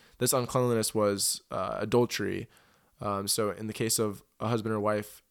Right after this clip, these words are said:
uh, committing an adulterous act, then divorce would be something that Moses was,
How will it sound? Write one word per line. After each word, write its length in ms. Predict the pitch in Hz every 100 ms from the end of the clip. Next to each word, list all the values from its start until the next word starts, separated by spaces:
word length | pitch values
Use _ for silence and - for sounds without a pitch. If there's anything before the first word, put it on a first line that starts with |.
| -
uh, 160 | 98 98
committing 280 | - 113 107
an 60 |
adulterous 600 | 101 117 110 110 107 - -
act, 300 | 117 110 - -
then 300 | 147 151 117
divorce 500 | 110 107 98 - -
would 140 | 110
be 100 | 104
something 300 | 104 101 104
that 180 | 101 -
Moses 340 | 107 104 98
was, 280 | 104 98 -